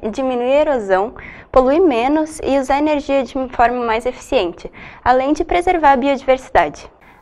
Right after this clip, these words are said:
A perda na produção poderia ser compensada, porque consumindo mais produtos locais, o desperdício que ocorre durante o transporte seria reduzido.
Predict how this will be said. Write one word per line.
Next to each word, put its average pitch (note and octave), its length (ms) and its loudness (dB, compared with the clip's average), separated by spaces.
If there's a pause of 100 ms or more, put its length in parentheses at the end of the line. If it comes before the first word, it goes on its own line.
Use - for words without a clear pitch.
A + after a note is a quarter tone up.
A C4 60 -2
perda D#4 340 4
na D#4+ 140 0
produção C#4 420 -4
poderia C#4+ 340 -2
ser D4 140 -10
compensada, C#4+ 800 -2
porque A#3+ 460 -2
consumindo C#4 440 -2
mais D4+ 200 0
produtos A3+ 440 -4
locais, A3+ 540 -2
o B3 60 -2
desperdício C#4 640 -2
que C4+ 80 -2
ocorre A3 320 -2
durante A3 320 -4
o C4+ 40 -12
transporte C#4 600 0
seria B3+ 280 0
reduzido. A#3+ 640 -4